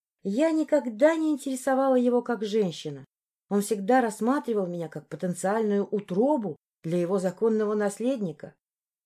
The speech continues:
И именно поэтому предложил выйти за него замуж. А совсем не потому, что раскаивался в содеянном или испытывал ко мне какие-то теплые чувства.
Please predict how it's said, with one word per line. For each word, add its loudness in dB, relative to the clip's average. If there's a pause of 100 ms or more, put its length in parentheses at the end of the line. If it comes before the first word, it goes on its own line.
(200)
И 4
именно 2
поэтому 6
предложил 0
выйти -2
за -6
него -2
замуж. -10 (300)
А 4
совсем -4
не -4
потому, -6
что -4
раскаивался -2
в -14
содеянном -6 (300)
или 2
испытывал -2
ко -4
мне -2
какие-то -6
теплые -4
чувства. -12